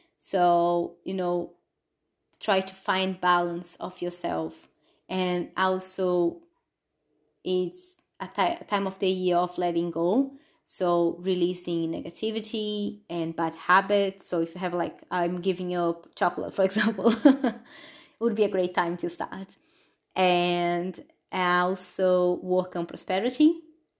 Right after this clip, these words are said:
and shadow work. So it's that, that would be the, the type of spell works you'd be doing during Maybone. Um, for, for foods, I love the foods part.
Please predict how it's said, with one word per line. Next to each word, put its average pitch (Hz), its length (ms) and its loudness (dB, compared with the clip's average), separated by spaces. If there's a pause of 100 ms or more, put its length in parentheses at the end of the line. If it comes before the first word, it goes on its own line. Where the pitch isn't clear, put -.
(140)
and 180 420 -2
shadow 175 380 0
work. - 480 -10 (500)
So - 240 -10
it's - 380 -12 (320)
that, - 320 -2
that 190 200 2
would 180 140 -2
be 180 180 -2
the, 170 520 2 (160)
the 180 80 -6
type 175 320 0
of 170 120 -6
spell 175 420 0
works 170 360 -2
you'd 170 180 0
be 170 100 -2
doing 165 460 0
during 170 300 2
Maybone. 165 500 -6 (920)
Um, 220 920 2 (580)
for, 233 460 2 (960)
for 302 160 0
foods, 233 880 2 (200)
I 214 140 -8
love 220 440 -4
the 240 100 -4
foods 196 400 -8
part. 190 480 -2